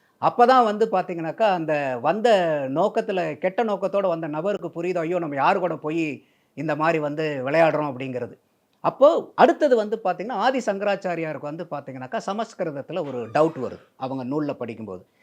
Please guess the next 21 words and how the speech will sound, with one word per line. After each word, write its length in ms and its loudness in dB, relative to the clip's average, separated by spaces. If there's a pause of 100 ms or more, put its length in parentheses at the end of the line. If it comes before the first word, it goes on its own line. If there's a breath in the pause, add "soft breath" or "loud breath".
(160)
அப்ப 220 6
கூட 240 8
இருக்கிறவங்களாம் 480 2
சொல்றாங்க, 320 -4
"இல்ல, 240 -2
இங்க 140 -4
வந்து 280 -6
பாத்தீங்கன்னா 420 -4
ராமலிங்க 440 0
அடிகள் 260 -4
இருக்காரு, 400 -4 (280)
அவர் 240 4
வந்து 320 2
பாத்தீங்கன்னாக்கா 560 -4
தமிழ் 260 -2
மொழியில 280 -2
மட்டும் 300 -6
இல்ல, 260 -4
சமஸ்கிருதத்திலையும் 720 -4
பாண்டித்துவம் 480 -4
வாய்ந்தவர், 440 -4